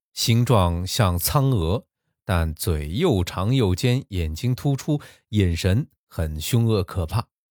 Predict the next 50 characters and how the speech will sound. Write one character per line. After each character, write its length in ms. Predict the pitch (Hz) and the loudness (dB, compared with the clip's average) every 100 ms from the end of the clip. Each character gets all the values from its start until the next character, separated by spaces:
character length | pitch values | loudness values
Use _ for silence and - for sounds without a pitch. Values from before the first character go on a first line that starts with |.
| _ _ _ - | _ _ _ -2
这 120 | 110 | -2
巨 260 | - 135 95 | 2 2 2
鸟 320 | 82 78 85 | 2 0 0
既 220 | - 143 | 0 0
非 200 | - 160 | 2 0
秃 280 | 156 202 208 | 0 -4 -2
鹫， 260 | 208 107 - _ _ - | -2 -2 -4 _ _ -4
也 140 | 95 | -2
非 440 | 85 - 120 117 - _ - | 0 2 2 2 -2 _ -6
老 220 | 87 85 | -4 -4
鹳， 340 | - 180 - _ _ _ _ _ | -2 0 0 _ _ _ _ _
既 220 | - 190 143 | -4 0 0
非 240 | 170 165 | 2 0
宝 360 | - 92 139 208 | 2 2 2 2
鸟， 400 | 98 71 73 - _ - | -2 -4 -10 -16 _ 0
又 160 | 110 | 0
非 280 | 92 107 107 | 2 0 0
鸬 240 | 95 98 | 0 0
鹚， 380 | 143 - 95 135 _ _ _ _ | -2 -2 -4 -4 _ _ _ _
不 140 | - 107 | -2 0
知 120 | 95 | 2
道 140 | 85 | 0
叫 220 | 80 82 78 | 0 -2 -4
什 180 | - - | -10 -18
么， 80 | - _ _ _ | -20 _ _ _
也 180 | 120 120 | 0 2
没 100 | 139 | 2
有 140 | 190 | 2
人 140 | 127 190 | 0 -2
敢 200 | 82 78 | -6 -4
购 220 | 175 143 | -4 -4
买。 220 | 87 - _ _ _ _ _ - | -8 -16 _ _ _ _ _ -4
当 180 | 139 147 | 0 0
时 140 | 107 | 2
啊， 260 | 101 90 - _ _ _ - | 0 0 -6 _ _ _ -6
金 300 | - 196 196 | 0 0 0
海 240 | - 78 | -2 -4
柱 240 | 78 180 107 | -2 -2 -2
先 260 | - 82 | -2 -4
生 200 | 80 76 _ _ - | -4 -10 _ _ -4
刚 240 | 113 107 | 0 0
好 300 | 82 76 73 | -2 -6 -6
在 300 | - 85 80 | -4 -2 -2
城 280 | - 98 113 | -4 -4 -2
怀 140 | 104 | 0
园 260 | 101 90 95 | 2 0 -2
值 180 | - 104 | -2 -2
班 200 | 127 127 | -2 0
住 140 | 123 | -2
宿， 260 | 107 117 | -2 -4